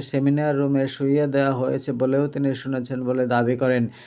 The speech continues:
কিন্তু তাকে সেমিনার রুমে নিয়ে যেতে কেউ দেখেছেন বলে দাবি করেনি। রহস্য তৈরি হয়েছে হাসপাতালের ভিতরের দিকে ছোট লিফট নিয়েও। এমনিতেও ওই লিফট জরুরি বিল্ডিংয়ের একতলা থেকে উপরের তলাগুলির মধ্যে দিনের বেলা যাতায়াত করে।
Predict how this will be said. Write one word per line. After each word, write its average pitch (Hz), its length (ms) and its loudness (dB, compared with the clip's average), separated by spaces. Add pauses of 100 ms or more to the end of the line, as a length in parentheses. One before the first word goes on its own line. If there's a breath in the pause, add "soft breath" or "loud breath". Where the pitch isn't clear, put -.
(200 loud breath)
কিন্তু 156 320 4
তাকে 147 300 2
সেমিনার 147 500 0
রুমে 147 240 2
নিয়ে 143 280 4
যেতে 139 320 -2
কেউ 135 200 -2
দেখেছেন 139 560 -2
বলে 131 200 0
দাবি 127 320 2
করেনি। 123 420 2 (400 loud breath)
রহস্য 147 420 2
তৈরি 165 260 4
হয়েছে 160 300 2
হাসপাতালের 147 760 0
ভিতরের 139 480 0
দিকে 143 280 0
ছোট 139 220 -6 (200)
লিফট 139 280 4
নিয়েও। 135 280 2 (380 loud breath)
এমনিতেও 160 540 4
ওই 147 120 6
লিফট 147 280 4 (140)
জরুরি 147 360 4
বিল্ডিংয়ের 139 540 2 (200)
একতলা 143 400 0
থেকে 139 260 -6
উপরের 143 440 0
তলাগুলির 131 560 0
মধ্যে 135 360 2
দিনের 135 360 2
বেলা 139 240 4
যাতায়াত 123 500 0
করে। 131 200 2